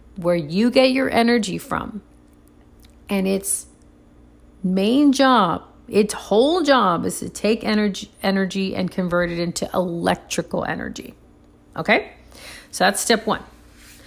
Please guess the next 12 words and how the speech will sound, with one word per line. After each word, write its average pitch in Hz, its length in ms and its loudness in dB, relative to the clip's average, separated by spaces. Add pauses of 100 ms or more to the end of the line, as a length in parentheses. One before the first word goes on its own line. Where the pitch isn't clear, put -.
(220)
Step - 680 0
two 311 920 2
in 196 200 2
the 190 100 0
process 185 560 -4
is - 160 -4
called 165 340 -6
transmission. 247 840 -2 (840)
And 226 560 0
basically 330 680 -2 (320)
what 208 260 -2
transmission, 208 920 -2